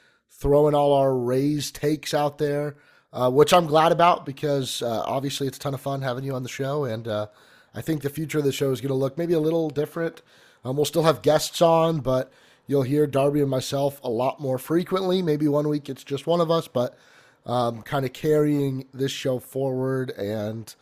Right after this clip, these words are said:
I think doing a lot more, you know, di-, fun and different things with it and, and seeing where we can take it.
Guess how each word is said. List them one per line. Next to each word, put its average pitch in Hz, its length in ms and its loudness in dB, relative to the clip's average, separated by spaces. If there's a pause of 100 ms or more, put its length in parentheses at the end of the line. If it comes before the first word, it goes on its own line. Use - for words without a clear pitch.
(340)
I 170 60 2
think 226 140 4
doing 202 180 6
a 160 40 6
lot 151 180 4
more, 135 320 0 (100)
you 131 80 -6
know, 117 160 -4 (120)
di-, 135 140 -2
fun 156 380 2
and 139 80 0
different 127 300 -2
things 127 260 -6
with 120 240 -6
it 120 200 -6
and, 117 200 -16
and 123 160 -12
seeing 123 240 -8
where 107 120 -4
we 107 100 -6
can 101 140 -16
take 98 260 -14
it. 90 140 -18